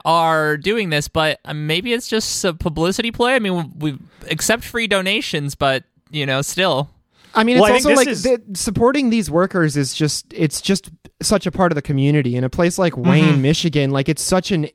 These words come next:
Speaker 2: uh, an integrated part of the economic landscape for so long that the workers at these plants are your community that it's like, if, if you don't kind of just show them boilerplate goodwill, you become an enemy of the community pretty fucking fast.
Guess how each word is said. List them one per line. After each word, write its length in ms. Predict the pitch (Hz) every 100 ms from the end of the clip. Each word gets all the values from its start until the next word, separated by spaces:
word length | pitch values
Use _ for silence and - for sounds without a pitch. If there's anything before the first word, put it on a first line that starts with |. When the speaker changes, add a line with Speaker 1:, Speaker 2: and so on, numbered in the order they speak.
| -
Speaker 2:
uh, 40 |
an 760 | 127 160 156 147 147 151 165 156
integrated 880 | 160 175 214 147 160 151 147 143 -
part 420 | 156 151 151 143
of 220 | 143 131
the 240 | 139 139
economic 480 | 147 147 151 143 135
landscape 480 | 139 147 160 156 139
for 120 | 143
so 280 | 131 - 165
long 460 | 151 143 214 165 143
that 160 | 139
the 80 | 139
workers 480 | 135 139 160 151 135
at 80 | 135
these 200 | 135 123
plants 400 | - 147 139 - -
are 300 | 143 165 165
your 240 | 139 143
community 500 | - 139 156 190 143
that 140 | 135 143
it's 180 | 139 156
like, 200 | 143 - - - - - - -
if, 300 | 196 175 -
if 220 | 208 170
you 160 | 196 330
don't 220 | 339 247
kind 240 | 214 226
of 100 | 220
just 200 | 160 190 -
show 280 | 190 214
them 320 | 233 180 165 147
boilerplate 920 | 135 165 202 196 180 190 185 165 139
goodwill, 600 | 160 190 139 147 208 262
you 280 | 160 226 254
become 400 | 277 170 240 214
an 100 | 156
enemy 400 | 170 190 165 156
of 140 | 139
the 100 | 139
community 460 | - 147 175 139 135
pretty 240 | 175 143
fucking 340 | - 151 135
fast. 380 | 123 156 135 -